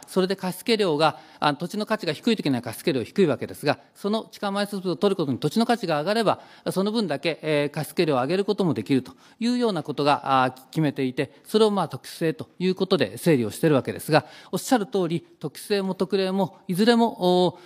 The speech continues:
説明ができることで、あの、以後、あの、正直に申し上げれば、この件は、これまでの国会の議論の中でも、あの、質問もあり、お答えをさせていただいていると、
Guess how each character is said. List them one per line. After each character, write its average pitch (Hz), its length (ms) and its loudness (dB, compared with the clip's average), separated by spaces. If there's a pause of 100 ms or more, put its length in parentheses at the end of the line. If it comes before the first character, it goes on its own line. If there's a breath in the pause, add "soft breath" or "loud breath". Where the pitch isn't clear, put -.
(120)
説 180 280 -2
明 202 140 2
が 190 100 -2
で 180 120 -6
き 214 80 -4
る 208 80 0
こ 147 120 -10
と 139 120 -2
で、 - 340 0
あ 165 120 6
の、 156 180 0
以 226 80 -2
後、 127 300 2
あ 170 120 -2
の、 156 240 -2
正 208 140 2
直 196 200 4
に 151 80 4
申 147 120 -2
し - 20 -14
上 165 60 -2
げ 151 60 -2
れ 143 40 0
ば、 123 140 -6
こ 170 100 -4
の 190 100 0
件 185 220 -2
は、 160 200 0 (180 loud breath)
こ 202 80 2
れ 208 80 6
ま 226 100 6
で 190 80 -2
の 160 140 0
国 139 140 -2
会 165 200 0
の 165 80 0
議 165 140 0
論 143 100 2
の 123 60 0
中 120 180 -4
で 117 80 -2
も、 139 320 0
あ 143 60 -4
の、 135 120 -4
質 185 200 -4
問 180 180 4
も 190 80 4
あ 185 60 4
り、 151 100 -2
お 143 60 -6
答 165 200 -2
え 160 40 2
を 160 60 0
さ 156 120 -6
せ - 60 -12
て 190 80 0
い 170 80 -2
た 185 100 2
だ 185 60 4
い 190 80 0
て 202 80 0
い - 20 -6
る 185 60 -12
と、 - 80 -20